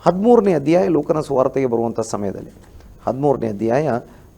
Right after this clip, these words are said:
ಲೂಕನ ಸುವಾರ್ತೆಗೆ ಬರುವಂಥ ಸಮಯದಲ್ಲಿ ಆರನೇ ವಾಕ್ಯದಿಂದ ಒಂಬತ್ತನೇ ವಾಕ್ಯದವರೆಗೆ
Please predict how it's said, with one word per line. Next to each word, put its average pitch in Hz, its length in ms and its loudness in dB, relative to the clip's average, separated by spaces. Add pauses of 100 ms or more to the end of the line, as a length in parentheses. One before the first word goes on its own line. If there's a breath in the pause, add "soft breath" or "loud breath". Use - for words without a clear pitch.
(140)
ಲೂಕನ 170 340 0
ಸುವಾರ್ತೆಗೆ 131 560 2
ಬರುವಂಥ 113 340 -2
ಸಮಯದಲ್ಲಿ 113 400 -4
ಆರನೇ 175 360 0
ವಾಕ್ಯದಿಂದ 123 480 -4
ಒಂಬತ್ತನೇ 139 500 -2
ವಾಕ್ಯದವರೆಗೆ 113 720 -2